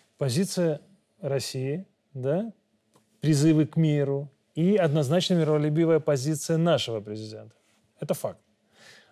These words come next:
Но там, где война, сразу появляется С Ш А.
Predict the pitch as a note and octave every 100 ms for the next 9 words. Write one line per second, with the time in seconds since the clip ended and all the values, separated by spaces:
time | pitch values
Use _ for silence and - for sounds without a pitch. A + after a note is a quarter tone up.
0 | _ F3+ A#3+ - D#3+ D3+ C#3 D3+ C#3 C#3
1 | F3+ G#3+ - D#3+ D#3 D3+ C#3 D3+ D3 C#3
2 | B2+ - A2+ B2+ A2 G2+